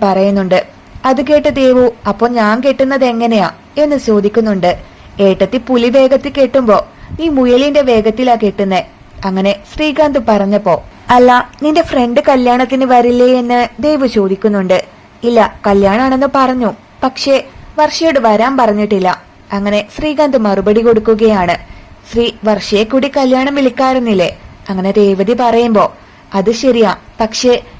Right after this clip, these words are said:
എനിക്ക് ഡൗട്ടാ ഏട്ടത്തി, ആ സുധിയെ വിശ്വസിക്കാൻ പറ്റില്ലല്ലോ, അവൻ വീണ്ടും ഓടിപ്പോയാലോ?" അങ്ങനെ പറഞ്ഞ് ശ്രീകാന്ത് ചിരിക്കുകയാണ്.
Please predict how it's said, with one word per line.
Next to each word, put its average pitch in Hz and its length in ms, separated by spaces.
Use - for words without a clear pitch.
എനിക്ക് 311 240
ഡൗട്ടാ 226 400
ഏട്ടത്തി, 214 460
ആ 311 60
സുധിയെ 294 420
വിശ്വസിക്കാൻ 269 600
പറ്റില്ലല്ലോ, 226 520
അവൻ 220 280
വീണ്ടും 208 420
ഓടിപ്പോയാലോ?" 233 640
അങ്ങനെ 196 320
പറഞ്ഞ് 220 340
ശ്രീകാന്ത് 302 400
ചിരിക്കുകയാണ്. 202 800